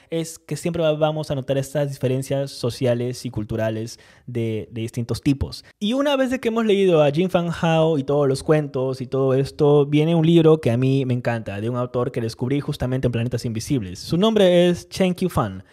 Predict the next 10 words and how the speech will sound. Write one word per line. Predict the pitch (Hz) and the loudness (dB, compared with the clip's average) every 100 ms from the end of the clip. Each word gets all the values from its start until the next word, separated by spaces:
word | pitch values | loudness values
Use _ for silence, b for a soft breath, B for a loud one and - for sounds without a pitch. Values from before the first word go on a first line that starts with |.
| B | B
El | 202 | 2
detalle | 202 196 233 247 214 | 2 2 2 0 0
con | 180 175 | 0 0
este | 170 180 | 0 0
libro | 156 170 160 147 139 | 2 2 2 2 2
es | 143 139 - | 2 0 -2
que | - 156 151 147 - 170 | -2 2 4 2 0 0
es | 160 156 _ | 0 0 _
increíble. | 170 143 135 135 131 180 165 117 104 104 _ | -2 -2 2 4 4 2 0 -2 -4 -8 _
Honestamente, | 135 147 156 - 165 165 170 160 - 165 160 156 | -4 -2 -4 -2 0 0 -2 -2 -2 0 2 0